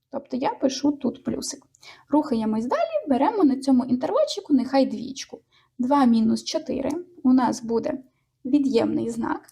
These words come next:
а два мінус одна четверта у нас буде додатній знак. Мінус множимо на плюс,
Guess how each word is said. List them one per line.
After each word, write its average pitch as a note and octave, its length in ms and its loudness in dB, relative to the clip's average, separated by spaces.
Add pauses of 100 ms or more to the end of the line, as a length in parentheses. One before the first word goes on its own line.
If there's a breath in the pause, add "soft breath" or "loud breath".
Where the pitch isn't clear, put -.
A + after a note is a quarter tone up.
а A#3+ 120 2
два A#3 220 2
мінус A3+ 500 2
одна A3 300 0
четверта - 520 -6 (120)
у D4 40 6
нас E4+ 260 2
буде C#4 240 2
додатній A3+ 500 0
знак. - 380 -8 (500)
Мінус A#4 400 -4
множимо A#3+ 420 2
на B3+ 140 4
плюс, A#4 480 0